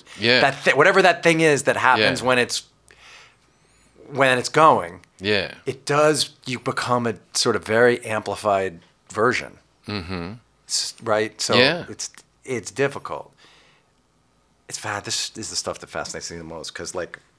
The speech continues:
Speaker 2: finding your artistic center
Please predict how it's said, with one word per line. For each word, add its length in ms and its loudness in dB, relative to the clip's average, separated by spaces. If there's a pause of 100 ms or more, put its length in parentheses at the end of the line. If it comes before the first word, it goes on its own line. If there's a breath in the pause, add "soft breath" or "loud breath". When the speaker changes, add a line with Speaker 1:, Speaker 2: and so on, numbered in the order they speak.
(240)
Speaker 2:
finding 720 -8 (760)
your 180 -8
artistic 460 -12
center 500 -12